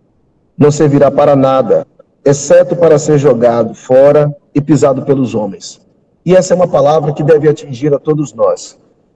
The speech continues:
Aqueles que foram chamados para o corpo de Cristo e aqueles que dentro do corpo foram selecionados já para encabeçarem departamentos, servirem dentro das cinco vocações pelas quais o Senhor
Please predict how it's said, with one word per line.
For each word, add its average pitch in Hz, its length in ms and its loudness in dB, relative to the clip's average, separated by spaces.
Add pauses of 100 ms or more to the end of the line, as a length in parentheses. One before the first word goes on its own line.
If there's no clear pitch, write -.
(180)
Aqueles 147 360 -4
que 139 100 -10
foram 143 200 0
chamados 139 600 -2
para - 220 -2
o - 40 -12
corpo 139 320 -4
de 110 80 -10
Cristo 151 560 -4 (360)
e 160 80 2
aqueles 160 340 0
que 170 100 0
dentro 196 380 2
do 165 160 0
corpo - 580 -2
foram 165 380 0 (240)
selecionados 151 960 0
já 151 140 2
para 151 500 0
encabeçarem 143 720 -2
departamentos, 127 1160 -2 (320)
servirem 156 640 0
dentro 151 280 0
das 175 380 0
cinco 160 300 -4
vocações 147 520 0
pelas 131 300 0
quais 131 260 0
o 123 60 -6
Senhor 127 540 -2